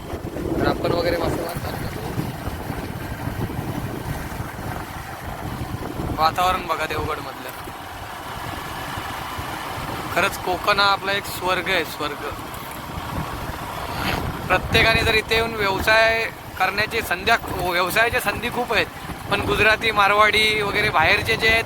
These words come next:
तेच येऊन इथे धंदे करतायत आणि आपले लोक मुंबईसारख्या ठिकाणी जाऊन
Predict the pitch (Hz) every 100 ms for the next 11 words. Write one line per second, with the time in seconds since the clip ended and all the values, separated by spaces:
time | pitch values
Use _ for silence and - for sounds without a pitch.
0 | - 233 233 220 220 226 202 180 185 175
1 | 156 151 131 - - - 165 175 - 214
2 | 214 220 208 208 214 214 214 214 214 214
3 | 208 202 208 196 202 208 202 202 214